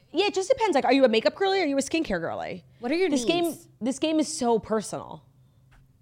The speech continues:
Speaker 1: All right,
Speaker 2: Everything.
Speaker 1: ready for another one?
Speaker 2: Yeah.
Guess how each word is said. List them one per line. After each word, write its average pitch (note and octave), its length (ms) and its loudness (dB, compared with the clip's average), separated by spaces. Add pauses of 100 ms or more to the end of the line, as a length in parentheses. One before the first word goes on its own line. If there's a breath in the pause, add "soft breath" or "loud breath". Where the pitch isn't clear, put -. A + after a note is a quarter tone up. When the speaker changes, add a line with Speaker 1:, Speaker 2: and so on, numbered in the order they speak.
(640 loud breath)
Speaker 1:
All C4 80 8
right, G#3 140 4
Speaker 2:
Everything. A3 260 -8
Speaker 1:
ready A#3 160 6
for A#3 140 2
another G#3+ 180 0
one? C#4 220 2 (680)
Speaker 2:
Yeah. D#3+ 220 -2